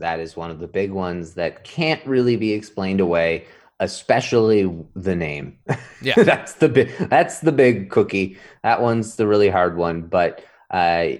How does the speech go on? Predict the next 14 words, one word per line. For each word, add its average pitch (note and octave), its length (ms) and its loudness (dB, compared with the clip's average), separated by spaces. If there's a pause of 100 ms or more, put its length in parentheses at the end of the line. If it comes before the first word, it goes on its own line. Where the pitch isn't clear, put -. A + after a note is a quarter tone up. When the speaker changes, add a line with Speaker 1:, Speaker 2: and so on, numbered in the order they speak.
(220)
Speaker 1:
you D3+ 180 4
and E3 80 4
I C#3 140 2
have C3+ 180 2
kind A#2+ 160 0
of A2 160 -2
been, G2 440 0
uh, F2 380 -4 (160)
theorizing G2 460 2
a F2+ 60 -4
little F#2 200 0
bit E2+ 180 -2
lately F2 360 -4
about, E2 560 -4